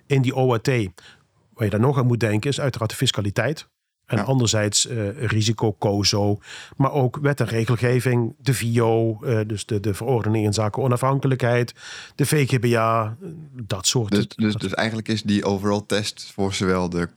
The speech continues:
Speaker 2: controlerende als straks de adviserende accountant.
Speaker 1: Ja, absoluut. Als je kijkt naar die, die bacheloropleiding, dan, dan heb je daar nog geen keuze gemaakt. Eh,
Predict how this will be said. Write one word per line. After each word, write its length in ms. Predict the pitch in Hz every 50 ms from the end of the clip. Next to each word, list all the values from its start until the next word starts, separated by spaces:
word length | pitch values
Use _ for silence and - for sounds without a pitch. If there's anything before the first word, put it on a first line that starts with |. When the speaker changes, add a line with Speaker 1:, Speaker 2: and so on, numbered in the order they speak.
| _ _
Speaker 2:
controlerende 880 | - 101 95 87 - 92 87 87 95 110 117 120 113 117 120 123 117 -
als 300 | - 107 110 113 107 -
straks 360 | - - 95 98 98 - -
de 200 | - 101 98 -
adviserende 840 | - 104 98 - - 98 - - 101 92 90 87 87 87 85 87 95 - _ _ _ _ -
accountant. 560 | - - - 80 82 87 - - - 107 -
Speaker 1:
Ja, 120 | - 110 110
absoluut. 500 | - - 143 - - 135 143 165 - -
Als 180 | 120 113 -
je 120 | - 120 -
kijkt 260 | - 135 135 123 127
naar 120 | 131 117
die, 140 | 110 110 104
die 120 | 104 107
bacheloropleiding, 920 | 90 110 156 - - - 135 107 107 107 - 110 101 98 95 98 117 131 127 - - - - - - - - _ -
dan, 480 | 127 113 117 110 110 107 110 127 147 _ _
dan 240 | 135 120 110 107 92
heb 140 | 123 123 -
je 60 | 107
daar 120 | 117 143
nog 100 | 135 113
geen 120 | - 110 -
keuze 280 | - 110 101 92 95
gemaakt. 480 | 95 95 107 113 104 - - - - _ _ _ -
Eh, 340 | - 147 107 98 95 95